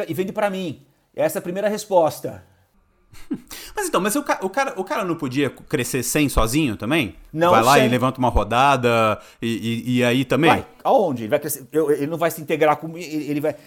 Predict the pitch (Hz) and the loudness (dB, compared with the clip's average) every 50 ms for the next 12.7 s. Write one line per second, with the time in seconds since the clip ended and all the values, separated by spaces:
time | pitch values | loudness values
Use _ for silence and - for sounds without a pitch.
0 | - 175 - 151 - - - 233 285 359 294 - - - - - - _ _ - | -14 -8 -6 -6 -6 -2 0 4 4 4 4 2 -4 -16 -20 -20 -20 _ _ -8
1 | 151 151 151 160 156 - 170 - 170 156 151 123 156 190 233 233 - - 143 123 | -4 0 0 0 0 -2 -2 -2 -2 -2 0 0 0 -2 -2 -2 -2 -2 -2 -2
2 | 107 - - _ - 156 156 156 185 185 185 185 185 180 180 175 175 170 165 165 | -2 -4 -8 _ 0 0 2 2 0 -4 -2 0 0 2 2 2 2 2 2 0
3 | 160 - 190 202 208 208 208 180 175 160 131 110 92 - _ _ _ _ _ _ | 0 -2 -4 -4 -4 -4 -2 -2 0 0 -2 -2 -6 -10 _ _ _ _ _ _
4 | _ - - 139 - - 202 240 294 302 254 175 117 104 - - 143 139 - 196 | _ -10 -10 -8 -2 2 2 4 4 2 0 -2 -2 -6 -8 -10 -8 -6 -4 -4
5 | 208 202 - - 269 302 294 285 196 180 226 269 277 208 143 - - - - - | -4 -4 -2 0 0 0 0 0 -2 0 0 0 0 0 -4 -6 -8 -12 -16 -18
6 | _ - 147 170 214 202 196 220 226 254 277 269 269 214 240 214 226 226 233 233 | _ -12 -8 -6 -2 0 2 2 2 2 0 -2 -4 -4 -2 -2 -2 0 -2 -2
7 | 226 226 220 - 208 202 180 156 123 107 110 95 95 - _ _ _ _ _ _ | -4 -4 -4 -4 -2 -2 -2 -2 -2 -4 -6 -10 -12 -16 _ _ _ _ _ _
8 | _ _ _ _ _ _ _ _ _ _ - 131 131 - 214 240 247 - 339 - | _ _ _ _ _ _ _ _ _ _ -14 -12 -8 -6 -4 -4 -4 -4 -6 -6
9 | 247 196 214 170 - 190 165 143 170 214 254 254 247 190 165 143 170 214 240 247 | -2 0 0 0 0 -2 -4 -2 0 2 2 2 2 0 -4 -2 -2 -2 -2 -2
10 | - - 208 202 214 202 - 160 170 170 160 151 - - 240 269 269 277 - 175 | -2 -2 0 0 0 0 -2 -6 -6 -6 -6 -6 -8 -8 -8 -8 -8 -6 -6 -6
11 | 151 151 147 - 190 208 226 220 185 127 107 - _ _ _ _ _ _ _ _ | -4 -6 -4 -2 -2 0 0 0 0 -2 -4 -6 _ _ _ _ _ _ _ _
12 | - - _ _ _ - 180 175 202 214 220 214 - | -20 -20 _ _ _ 0 2 4 4 4 2 0 -4